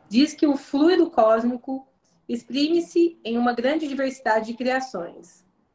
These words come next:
porque o número, o ilimitado de forças presidiram as suas transformações. Falando em linguagem da época em que deu a comunicação, século dezenove, Galileu diz claramente que o fluido universal é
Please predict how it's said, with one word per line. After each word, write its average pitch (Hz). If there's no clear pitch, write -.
porque 277
o 311
número, 320
o 226
ilimitado 285
de 240
forças 254
presidiram 240
as 247
suas 247
transformações. 294
Falando 233
em 262
linguagem 226
da 214
época 233
em 233
que 233
deu 226
a 233
comunicação, 226
século 220
dezenove, 220
Galileu 262
diz 262
claramente 277
que 311
o 285
fluido 285
universal 254
é 240